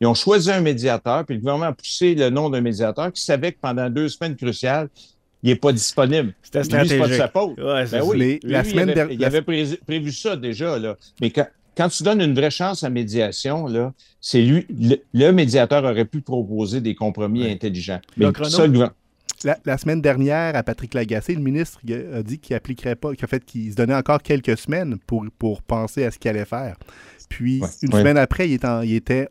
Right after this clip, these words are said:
Speaker 3: en, en projet, là, pour faire adopter la loi deux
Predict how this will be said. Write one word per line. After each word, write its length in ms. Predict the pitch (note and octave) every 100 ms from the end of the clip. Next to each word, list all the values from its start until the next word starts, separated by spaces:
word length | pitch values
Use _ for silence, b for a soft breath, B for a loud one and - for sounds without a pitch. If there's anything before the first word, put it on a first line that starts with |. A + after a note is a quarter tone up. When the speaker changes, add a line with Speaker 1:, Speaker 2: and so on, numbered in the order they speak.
| B2
Speaker 3:
en, 340 | A2+ A2 A2 A2+
en 140 | G#2+
projet, 480 | - A#2 A2+ B2+ D3+
là, 180 | B2+ B2+
pour 440 | - B2+ B2 A#2 B B -
faire 140 | A2+
adopter 340 | A2+ A2 -
la 100 | C3
loi 220 | A#2 A2 A2
deux 320 | A#2 D3